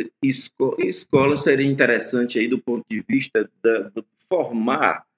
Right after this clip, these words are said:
formar profissional numa escola, mesmo as escolas profissionalizantes, que são, que é um case de sucesso educacional, e, e na parte de tecnologia também do governo do estado,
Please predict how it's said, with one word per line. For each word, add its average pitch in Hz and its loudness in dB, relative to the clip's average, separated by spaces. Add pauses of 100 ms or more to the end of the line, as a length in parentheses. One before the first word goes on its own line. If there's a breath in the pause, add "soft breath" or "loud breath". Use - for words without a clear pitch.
(360)
formar 139 0
profissional 95 0
numa 90 -2
escola, 90 -2
mesmo 135 2
as 110 -2
escolas 104 -2
profissionalizantes, 92 -2
que - -16
são, 95 -4
que - -4
é 98 2
um 92 -4 (100)
case 117 2
de - -10
sucesso - -2
educacional, 87 -4 (440)
e, 101 4
e 123 6
na 117 4
parte 104 2
de 98 -4
tecnologia 92 4
também 107 4
do 98 0
governo 92 2
do 87 4
estado, 120 0